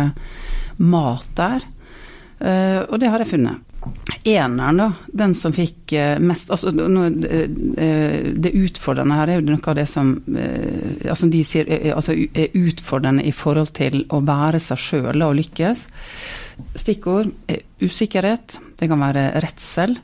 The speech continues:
Dermed at man har ulike forventninger i forhold til egne, egne ambisjoner,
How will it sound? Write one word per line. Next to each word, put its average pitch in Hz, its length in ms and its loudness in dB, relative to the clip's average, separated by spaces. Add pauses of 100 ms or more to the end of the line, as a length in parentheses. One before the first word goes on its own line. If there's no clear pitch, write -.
(800)
Dermed 185 420 6
at 165 80 -4
man 170 160 4
har 165 240 4 (220)
ulike 196 840 2
forventninger 143 1000 2
i - 80 4
forhold 160 240 0
til 156 80 0
egne, 147 520 2
egne 156 360 2
ambisjoner, 147 720 2